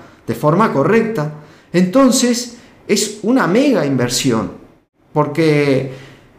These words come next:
estás invirtiendo muy poco en lo que realmente importa, que es tu salud. Y si te importa tu rendimiento, también lo va a mejorar un montón.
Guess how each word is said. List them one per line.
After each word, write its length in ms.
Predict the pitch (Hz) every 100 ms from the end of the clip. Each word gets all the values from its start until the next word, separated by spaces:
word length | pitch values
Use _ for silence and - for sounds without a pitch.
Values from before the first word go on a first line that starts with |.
| -
estás 320 | 151 214 220 226
invirtiendo 540 | 214 185 - 240 196
muy 220 | 190 262
poco 760 | - 247 294 - 311 349 - -
en 180 | 165 160
lo 120 | 151
que 120 | 156
realmente 640 | 147 170 233 202 220 220 190
importa, 840 | 147 143 214 214 226 302 - -
que 200 | - 139
es 140 | - -
tu 100 | 202
salud. 440 | - 127 160 135 - - - _ _ _ _ _ _ _ -
Y 40 |
si 160 | - 104
te 100 | 113
importa 420 | 117 170 170 180
tu 100 | 175
rendimiento, 800 | 180 180 175 202 220 302 294 - - - -
también 540 | 117 123 170 214 220
lo 120 | 175
va 80 | 143
a 20 |
mejorar 420 | 175 156 143 165 160
un 120 | 117
montón. 580 | 110 - 170 117 -